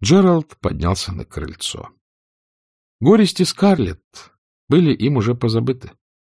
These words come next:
а мысли полны одним, как получше разыграть своего черного лакея.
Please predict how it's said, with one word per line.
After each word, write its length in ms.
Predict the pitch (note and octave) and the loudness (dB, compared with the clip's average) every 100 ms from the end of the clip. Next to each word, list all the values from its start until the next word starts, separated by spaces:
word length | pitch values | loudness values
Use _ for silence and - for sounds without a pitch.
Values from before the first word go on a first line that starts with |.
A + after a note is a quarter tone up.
| - | -2
а 160 | A#2+ | 2
мысли 360 | C#3 G#3 - F3 | 4 2 2 0
полны 440 | - C3+ C3 C3+ - | 2 0 2 -2 0
одним, 500 | G#2+ G2+ A2 A2+ G2 | -2 0 0 0 2
как 340 | A2 A2+ - | 0 0 -2
получше 680 | G2 F#2 G2+ G3 - - C3 | 0 2 2 -2 -4 0 2
разыграть 540 | A#2+ G2+ F#2+ G2 A#2 | 4 2 2 2 0
своего 340 | - G2 F#2 F#2 | -2 0 0 0
черного 600 | - F#2+ F#2+ F2+ F2 F2+ | 0 0 2 2 0 2
лакея. 580 | F2 E2+ - F#2+ - | 0 -2 -4 -6 -8